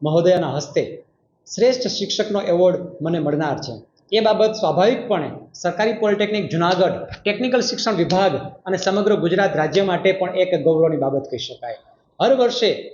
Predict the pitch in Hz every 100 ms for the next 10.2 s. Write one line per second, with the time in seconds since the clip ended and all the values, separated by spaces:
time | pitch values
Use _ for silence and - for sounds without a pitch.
0 | - 196 220 220 214 214 214 185 196 190
1 | 196 180 196 185 185 170 165 156 170 160
2 | 135 135 127 120 120 - _ _ _ 190
3 | 233 254 254 226 214 233 - - 220 262
4 | - 220 214 175 185 170 175 156 151 143
5 | 147 185 - - _ _ _ 233 269 269
6 | 202 170 - - - 139 156 170 226 247
7 | - - - 156 151 220 208 190 190 143
8 | - - - 160 190 196 - 147 170 175
9 | 147 156 151 147 123 123 123 135 120 175
10 | 247